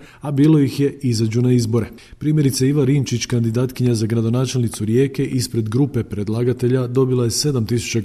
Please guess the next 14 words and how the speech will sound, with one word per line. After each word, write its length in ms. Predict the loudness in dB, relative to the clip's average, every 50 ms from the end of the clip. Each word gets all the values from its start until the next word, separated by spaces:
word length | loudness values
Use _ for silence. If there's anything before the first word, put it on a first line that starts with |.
| -2
glasova 440 | -2 -2 -2 -2 -2 -2 -4 -2 -2
više 360 | 0 0 0 0 0 -2 -2 -4 -6 -14 -20 -20 -20 -10 -4
od 160 | -2 0 2
neovisnog, 600 | 2 2 2 2 0 0 -2 -2 -2 -4 -4 -4 -4
a 80 | -4
nekada 420 | -2 -2 -2 -2 -2 -2 -4 -4 -6 -2
S 180 | -2 0 0 2
D 100 | 0 -2
P-ovog 460 | 0 0 0 2 2 0 0 0 0
bivšeg 320 | 0 0 0 0 -2 -4 -4
gradonačelnika 760 | -2 -2 -2 0 0 0 -2 -2 -2 -2 -2 -2 -2 -2 -2
Rijeke 400 | 2 2 4 2 2 0 -2 -4 -4 -8 -18 -20 -20 -18 -12
Marka 300 | -8 -6 -4 -2 -2 -2
Filipovića. 680 | -2 0 0 2 2 2 2 2 0 0 0 -2 -6 -10